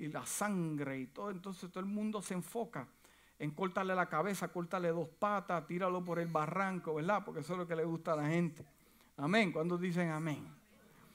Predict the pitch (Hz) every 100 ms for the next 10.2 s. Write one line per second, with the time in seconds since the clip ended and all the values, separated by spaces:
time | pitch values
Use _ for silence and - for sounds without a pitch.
0 | - - - - 240 240 240 240 254 226
1 | 240 226 247 233 233 294 294 302 311 247
2 | 233 233 233 247 233 196 202 180 208 202
3 | 196 190 269 320 277 262 226 226 269 247
4 | 247 254 214 202 233 254 233 214 233 247
5 | 208 175 175 180 220 208 233 214 226 226
6 | 196 185 185 220 185 165 180 185 233 208
7 | 220 220 220 240 240 240 240 233 233 240
8 | 247 - - 208 220 262 254 262 247 226
9 | 214 202 233 233 226 202 180 165 165 143
10 | 120